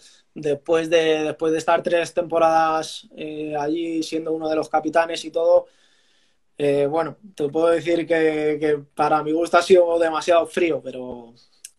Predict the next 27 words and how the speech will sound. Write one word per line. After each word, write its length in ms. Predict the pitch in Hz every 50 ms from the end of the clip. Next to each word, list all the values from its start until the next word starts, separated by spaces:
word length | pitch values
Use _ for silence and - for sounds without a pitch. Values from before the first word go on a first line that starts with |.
| _ _ _ _
pero 220 | - 127 123 123 120
bueno, 420 | 120 120 120 131 139 139 131 131
al 80 | 131 127
final 320 | 131 131 139 139 139 139
esto, 760 | 143 139 - 156 151 147 147 143 143 139 139 135 135 127 120 123 - _ _ _ _
eh, 680 | - 139 131 127 123 123 123 120 120 123 120 123 127 _ _ _ _ _ _ _ _ _ _ _ _ _ _ _ _ - _
los 140 | - 131 -
futbolistas, 500 | - 143 147 147 165 160 - 175 170 165
como, 420 | 175 175 175 170 165 170 170 165 160
como 260 | 160 165 165 165 165
aquel 260 | 160 160 170 165 151
que 120 | 160 170
dice, 340 | 170 175 175 175 180 175 170
somos, 540 | 147 175 170 170 170 165 160 156 156 147 - - - - - - - - _ _
somos 380 | - - 190 202 202 196 -
cromos 340 | - 220 214 214 214 202 -
que 80 | - 196
vamos 260 | 190 196 196 190 175
y 40 | 190
venimos, 580 | 180 180 180 202 208 202 202 196 196 190 165 175 175
eh, 480 | 170 170 170 170 170 170 165 165 160 _ _ _ _ _ _ _ _ _
de 800 | 160 160 156 156 160 160 156 156 160 160 156 156 160 156 160 156
temporada 440 | 156 170 160 151 165 170 175 170
tras 200 | 170 165 165 151
temporada 580 | - 160 156 165 165 170 175 180 180 180 180 175
y 200 | 165 151 143 143
bueno, 260 | 143 151 147 139 -